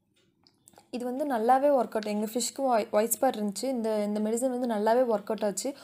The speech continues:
ஒரு two to three டேஸ்லயே உங்களுக்கு வந்து நல்ல ரிசல்ட் கொடுக்கும். ஒரு ஃபோர்த் டேலாம் எங்களுக்கு நல்லாவே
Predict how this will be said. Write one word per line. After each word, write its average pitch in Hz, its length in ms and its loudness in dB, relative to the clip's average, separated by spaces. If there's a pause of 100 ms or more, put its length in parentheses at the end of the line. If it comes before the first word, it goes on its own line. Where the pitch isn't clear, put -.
(200)
ஒரு 226 260 -2
two 285 160 -4
to 302 160 -4
three 262 360 -4
டேஸ்லயே 262 380 -2
உங்களுக்கு 226 500 -4
வந்து 262 100 -2
நல்ல 220 300 -2
ரிசல்ட் 240 440 0
கொடுக்கும். 208 420 -6 (320)
ஒரு 220 120 -4 (100)
ஃபோர்த் 277 340 2
டேலாம் 262 300 2
எங்களுக்கு 233 320 -2
நல்லாவே 233 560 -2